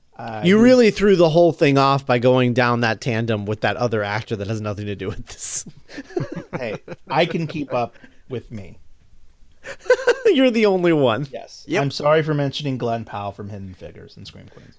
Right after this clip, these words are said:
Speaker 2: <laughs> It really threw us all off.
Speaker 1: Yeah.
Speaker 2: Um,
Speaker 1: But, uh, but that
Speaker 2: all
Speaker 1: being
Speaker 2: right.
Speaker 1: said, all three of these ma-, gang members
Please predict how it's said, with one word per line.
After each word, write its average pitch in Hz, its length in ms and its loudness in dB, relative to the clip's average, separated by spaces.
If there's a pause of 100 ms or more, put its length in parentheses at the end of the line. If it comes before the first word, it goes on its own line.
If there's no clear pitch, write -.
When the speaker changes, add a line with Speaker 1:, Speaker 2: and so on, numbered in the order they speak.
Speaker 2:
<laughs> 196 200 4 (460)
It 220 280 4
really 185 260 6
threw 156 300 2
us 131 120 -2
all 110 200 0
off. 87 340 -8
Speaker 1:
Yeah. - 200 -18 (200)
Speaker 2:
Um, 160 540 4
Speaker 1:
But, 185 100 4
uh, 175 220 6 (100)
but 165 220 2
that 240 120 6
Speaker 2:
all 285 60 4
Speaker 1:
being 302 100 4
Speaker 2:
right. 165 140 2
Speaker 1:
said, 139 180 -2
all 160 140 4
three 190 300 2
of 170 180 -2
these 160 220 -2
ma-, 143 180 -2
gang 135 300 -2
members 131 480 -4